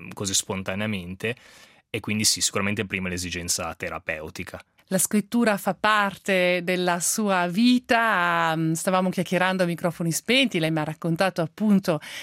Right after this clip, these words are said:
Speaker 2: di un suo racconto che era stato selezionato per il premio Campiello Giovani e poi la sua raccolta di poesie pubblicata da La Chiara Fonte. Dunque la scrittura ha un bisogno, un bisogno che l'ha sempre accompagnata.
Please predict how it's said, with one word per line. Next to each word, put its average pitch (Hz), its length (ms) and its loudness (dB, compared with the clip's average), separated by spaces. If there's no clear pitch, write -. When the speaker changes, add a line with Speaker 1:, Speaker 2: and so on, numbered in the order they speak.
Speaker 2:
di 202 80 2
un 196 100 8
suo 233 200 2
racconto 208 580 4
che 170 60 -2
era 165 100 2
stato 175 200 -2
selezionato 170 580 0
per 160 120 -2
il 156 140 -2
premio 165 260 2
Campiello 160 580 2
Giovani 233 520 4
e 160 60 -2
poi 160 300 0
la 156 120 -2
sua 185 140 0
raccolta 160 440 0
di 151 140 -4
poesie 175 400 2
pubblicata 151 640 -4
da 139 280 -2
La 160 180 -6
Chiara 156 260 -2
Fonte. 170 580 0
Dunque 214 280 4
la 180 120 2
scrittura 214 480 0
ha - 20 6
un 185 180 4
bisogno, 214 520 4
un 175 80 0
bisogno 165 280 0
che 160 100 -4
l'ha 156 100 -2
sempre 165 340 0
accompagnata. 214 1040 2